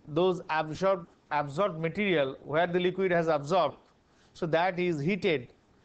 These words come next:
and the rest of the gases are, are, uh, vented through a particular way, in particular path, venting path. That means the cryoabsorption pump, after certain interval time,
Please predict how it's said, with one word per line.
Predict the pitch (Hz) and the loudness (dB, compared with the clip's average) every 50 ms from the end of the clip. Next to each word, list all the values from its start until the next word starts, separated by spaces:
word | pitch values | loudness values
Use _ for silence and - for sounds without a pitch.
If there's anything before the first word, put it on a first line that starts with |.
| _ _ - | _ _ -6
and | 160 160 160 165 156 160 170 - _ _ _ _ - | -4 -2 -2 -2 -4 -6 -10 -18 _ _ _ _ -6
the | 143 151 | -2 0
rest | 156 185 185 - - 202 | 0 0 0 0 0 0
of | 185 165 160 | 0 0 0
the | 156 165 156 | -2 -2 -2
gases | 147 156 156 151 151 180 165 139 151 | 0 0 0 0 0 -2 -4 -2 0
are, | 143 143 143 143 139 - _ _ _ _ _ _ _ _ _ - | 0 0 0 0 -2 -6 _ _ _ _ _ _ _ _ _ -4
are, | 120 135 139 143 139 - - | -2 0 0 0 -2 -6 -8
uh, | - 139 131 131 131 131 | -8 -6 -4 -4 -4 -6
vented | 127 120 165 196 208 190 170 156 139 123 117 - - - _ | -4 -4 -2 -2 -2 -2 0 0 -2 -2 -4 -10 -20 -20 _
through | - 151 151 | -4 -4 -4
a | |
particular | 143 - 139 - - 143 127 143 180 220 247 - _ _ _ _ _ _ _ _ _ _ _ _ _ _ _ _ _ _ - | -2 -4 -6 -6 -8 -8 -6 -6 -6 -6 -6 -10 _ _ _ _ _ _ _ _ _ _ _ _ _ _ _ _ _ _ -12
way, | - 151 139 113 98 98 - - 151 | -8 -6 -6 -6 -6 -10 -16 -18 -18
in | 131 | -10
particular | 117 180 180 - 143 139 131 | -8 -8 -8 -6 -4 -4 -4
path, | 120 - 196 175 120 - - _ _ _ _ _ - | -2 0 0 -2 -2 -2 -8 _ _ _ _ _ -10
venting | 127 151 156 165 151 156 156 147 | -6 -4 -4 -4 -4 -6 -8 -4
path. | 127 180 156 107 - - - _ _ _ _ _ _ _ _ _ _ _ _ _ - - - - _ _ _ - | -2 -2 -2 -2 -4 -10 -20 _ _ _ _ _ _ _ _ _ _ _ _ _ -20 -20 -20 -20 _ _ _ -4
That | 185 175 170 | 0 0 2
means | 170 175 | 2 0
the | 180 175 | -2 0
cryoabsorption | 175 185 185 208 226 233 240 220 - - 226 214 196 170 | 0 0 2 2 2 2 0 0 -2 -4 -4 -4 -4 -4
pump, | 190 165 160 170 190 185 - _ _ _ _ _ _ _ _ _ _ _ _ _ _ _ _ _ _ _ _ _ _ _ _ - | -2 -2 -2 -2 -4 -8 -14 _ _ _ _ _ _ _ _ _ _ _ _ _ _ _ _ _ _ _ _ _ _ _ _ -2
after | 165 175 170 - 220 208 | -2 -2 -2 -4 -6 -4
certain | - - 196 190 180 202 196 | -2 -2 -2 -2 -2 -2 -4
interval | 190 175 196 185 156 175 175 170 | -2 -2 -2 -2 0 -2 -2 -2
time, | 170 160 135 131 135 170 190 | -2 -2 -2 -2 -2 -4 -8